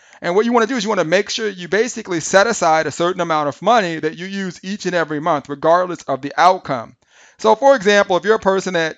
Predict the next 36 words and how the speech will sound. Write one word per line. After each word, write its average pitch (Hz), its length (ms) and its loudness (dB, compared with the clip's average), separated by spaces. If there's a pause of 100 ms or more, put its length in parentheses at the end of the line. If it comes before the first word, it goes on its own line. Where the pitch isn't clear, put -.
you 165 80 -6
know, 135 340 -4
I 156 120 0
don't 147 80 -2
know, 135 120 -4
goes 160 300 0
out 160 220 6
on 156 80 0
the 147 80 -4
weekends 151 540 -4
and 123 80 -6
hangs 147 260 -2
out 156 120 -2
with 147 120 -8
your 147 80 -6
friends, 143 560 -4
or, 120 240 -8 (300)
you 143 100 -4
know, 127 160 -6
you 127 100 -8
go 156 280 2
to, 151 440 -4
you 156 80 -8
know, 135 140 -2
different 143 480 -6
restaurants 151 720 0
and 139 100 -6
you 135 60 -6
do 180 120 -2
certain 175 280 -6
things 170 360 -6
just 160 200 -8
regular 160 500 2
during 160 380 -2
the 139 80 -6
week, 196 400 -4